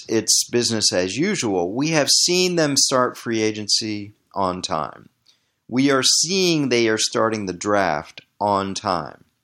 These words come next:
Okay, sure, it's gonna be online. It's gonna look like Hollywood Squares. It's gonna look like the Brady Bunch.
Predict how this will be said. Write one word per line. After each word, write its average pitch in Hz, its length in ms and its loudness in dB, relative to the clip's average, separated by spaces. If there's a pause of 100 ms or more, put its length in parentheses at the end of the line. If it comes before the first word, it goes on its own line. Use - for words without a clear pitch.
(200)
Okay, 110 400 0 (280)
sure, 131 240 2
it's 123 120 -4
gonna 110 160 0
be 101 120 2
online. 107 480 2
It's 117 100 -2
gonna 92 140 -6
look 92 160 -4
like 85 140 -2
Hollywood 80 400 -2
Squares. 127 500 -2
It's 87 180 -6
gonna 87 200 -6
look 87 200 -6
like 80 180 -2
the - 60 -18
Brady 120 260 0
Bunch. 113 480 -6